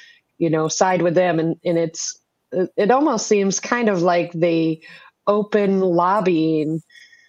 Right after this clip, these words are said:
kind of thing that if, if somebody's, um, if a company is able to just throw money out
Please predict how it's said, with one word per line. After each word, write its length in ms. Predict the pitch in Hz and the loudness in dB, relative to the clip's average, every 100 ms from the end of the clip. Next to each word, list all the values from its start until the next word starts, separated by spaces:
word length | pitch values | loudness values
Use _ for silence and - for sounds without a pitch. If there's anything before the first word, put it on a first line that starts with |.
| _ _ | _ _
kind 280 | - 180 170 | -4 0 0
of 140 | 160 | 0
thing 460 | - 214 208 160 170 | -2 0 0 0 0
that 260 | 165 160 175 | 0 0 0
if, 340 | 170 160 - | 0 -2 -4
if 200 | 196 165 | -2 -2
somebody's, 1000 | - - - 185 180 170 165 160 - - - | -4 -4 -2 0 0 2 0 -2 -4 -8 -4
um, 420 | 170 156 143 151 _ _ _ - | -2 -2 -4 -8 _ _ _ -6
if 140 | 190 | -4
a 40 | |
company 500 | 190 220 214 196 190 | -2 -2 0 0 2
is 160 | 175 165 | 2 2
able 240 | 180 180 170 | 2 0 -2
to 100 | 160 | 0
just 280 | 170 170 | -2 -2
throw 220 | 147 170 160 | -2 0 2
money 380 | 165 190 185 | 0 0 0
out 220 | 160 156 | 0 -2